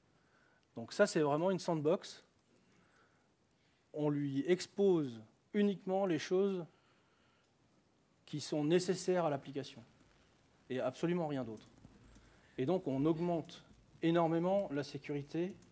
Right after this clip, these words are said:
de l'application qu'on est en train d'exécuter. C'est pour ça que ces applications tierces sont vraiment importantes. Euh, si on prend l'exemple de Bubble Wrap, hein,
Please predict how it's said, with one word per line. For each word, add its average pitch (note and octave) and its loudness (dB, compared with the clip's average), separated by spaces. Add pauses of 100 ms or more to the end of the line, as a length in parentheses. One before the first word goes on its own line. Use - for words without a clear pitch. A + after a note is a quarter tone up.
(300)
de B2+ -6
l'application C3+ -6
qu'on C#3+ -4
est C#3 -2
en C3+ -4
train C3 -8
d'exécuter. B2 -10
C'est - -18
pour - -20
ça E3+ -6
que - -18
ces B2 -12
applications C3 -10
tierces D#3+ -8 (380)
sont - -14
vraiment C3+ -2
importantes. - -12 (1600)
Euh, A2 -8 (1040)
si - -4
on D#3+ 2
prend D#3+ 2
l'exemple C#3+ 0
de C3 -2
Bubble B2 -4
Wrap, D#3 0
hein, D3+ -6